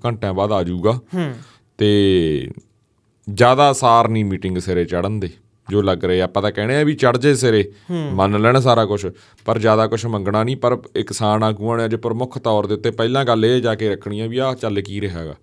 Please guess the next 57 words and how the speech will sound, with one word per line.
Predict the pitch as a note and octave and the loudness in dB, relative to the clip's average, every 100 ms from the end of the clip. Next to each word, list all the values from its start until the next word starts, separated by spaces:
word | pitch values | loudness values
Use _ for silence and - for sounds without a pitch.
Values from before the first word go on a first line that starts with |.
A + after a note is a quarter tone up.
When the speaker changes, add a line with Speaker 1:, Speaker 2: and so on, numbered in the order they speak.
| _ _ | _ _
Speaker 2:
ਬਿਲਕੁਲ। | D3+ C#3+ - G2+ | -10 -10 -4 -2
Speaker 1:
ਆਹ | |
ਡਰੋਨਾਂ | G2+ G#2+ G#2 G#2+ G#2 | 0 0 0 0 2
ਰਾਹੀਂ | G2+ G2+ G#2 G2+ | 0 -2 -4 -4
ਜਾਂ | G#2 | -4
ਜਿਹੜੇ | G2+ A#2 | -2 -2
ਫਾਇਰ | A#2+ G#2+ G2+ G#2 | -2 0 2 2
ਹੋ | G2+ G2+ | 0 -2
ਰਹੇ | G2 G2+ | -2 -2
ਨੇ, | G#2 G2+ - _ - | -4 -8 -14 _ 0
ਇਹ | C3 | 0
ਹੋ | B2+ A2+ | 2 0
ਕੀ | A2 A2+ | -2 -2
ਰਿਹਾ। | A2 A2 G#2 | -2 0 -2
ਜਿਵੇਂ | G#2+ A2 | -4 -6
ਕਿਸਾਨ | A2 A2 G#2 G#2 G2+ | -8 -6 -4 -4 -4
ਦੀ | |
ਇੱਕ | G#2+ A2 | -6 -4
ਦੀ | G#2+ | -6
ਵੀਡੀਓ | G2+ G#2+ B2+ A#2 | -4 -4 -2 -2
ਆਈ | A2+ | -2
ਆ, | |
ਸਾਰੇ | A2 G#2+ A#2+ | -4 -4 -4
ਢਿੱਡ | B2 A#2+ G#2 | -4 -6 -4
ਦੇ | G2 | -4
ਉੱਤੇ | F#2+ G#2 | -4 -6
ਕਿਵੇਂ | G#2 G#2 G#2 | -4 -6 -6
ਸ਼ਰਰੇ | - G2+ B2 | -4 -2 0
ਵੱਜੇ | A2+ G2 G2+ | -2 -2 -4
ਹੋਏ | G2 G2+ | -2 -4
ਨੇ, | F#2+ | -4
ਧੌਣ | F2+ A2 G#2+ G2 | -8 -6 -4 -4
ਦੇ | G2 | -6
ਉੱਤੇ | G2+ G2 | -4 -6
ਵੱਜੇ | F#2 F#2+ F#2 | -6 -4 -4
ਹੋਏ | F2 | -6
ਨੇ, | F2+ F2+ | -8 -8
ਕਿੰਨੇ | - C3 C3 G#2 - _ G3+ | -6 -2 -2 -2 -10 _ -4
Speaker 2:
ਹੂੰ। | F#3+ C3 B2 - | -2 -4 -12 -2
Speaker 1:
ਦਰਜਨਾਂ | A2+ G2+ B2+ C3+ | -2 0 0 2
ਦੀ | C3 | 4
ਗਿਣਤੀ | B2+ A#2+ B2+ A2 | 2 2 -4 0
ਚ | G2+ | 0
ਆ | |
ਉਹ, | B2+ | 4
Speaker 2:
ਬਿਲਕੁਲ, | D3 C3 | 4 4
Speaker 1:
ਐਂ | |
ਨਹੀਂ | A#2+ | 2
ਵੀ | A2+ C#3 | 2 2
Speaker 2:
ਬਿਲਕੁਲ। | B2+ | 0
Speaker 1:
ਇੱਕ, | B2 | 2
ਦੋ, | A2+ A2 | 2 2
ਚਾਰ, | G#2+ G#2+ G2+ | 2 0 0
ਪੰਜ, | G#2+ G#2 | -2 -4
ਦਸ, | G2+ G2+ F#2+ F2+ - _ _ F#2 | 0 0 0 -4 -14 _ _ 0
ਦਸ | G#2 G#2 | 2 2
ਨਹੀਂ, | G#2+ C#3+ | -4 -4